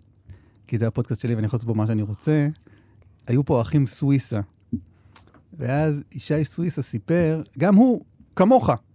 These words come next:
במשך המון שנים עמד על במה, וניגן קלידים לצד, אה,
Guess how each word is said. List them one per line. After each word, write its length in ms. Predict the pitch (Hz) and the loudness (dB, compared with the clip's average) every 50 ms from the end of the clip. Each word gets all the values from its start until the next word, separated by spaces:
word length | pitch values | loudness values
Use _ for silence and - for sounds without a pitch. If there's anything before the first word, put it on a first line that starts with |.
| _ _ _ _ - | _ _ _ _ 0
במשך 320 | 143 143 170 175 196 - - | 2 2 4 4 2 0 2
המון 320 | 165 170 175 185 208 214 | 4 4 6 6 4 4
שנים 240 | - 214 190 190 180 | 2 2 4 4 4
עמד 200 | 165 160 165 165 | 4 4 4 4
על 100 | 165 151 | 4 4
במה, 320 | 143 139 135 131 127 131 135 - _ _ _ _ _ _ _ _ _ - | 4 4 4 4 2 2 0 -2 _ _ _ _ _ _ _ _ _ -6
וניגן 840 | 123 135 170 190 196 202 202 202 202 202 202 208 202 202 202 220 247 | 0 0 2 2 2 2 2 2 4 4 4 4 4 4 4 4 2
קלידים 540 | 240 - 247 240 220 277 277 254 233 185 143 135 _ - | 4 4 4 4 4 4 4 6 4 2 0 -2 _ -4
לצד, 420 | 131 127 123 - 170 180 151 147 | -4 -2 2 2 2 2 4 4
אה, 160 | 170 156 156 | 4 6 6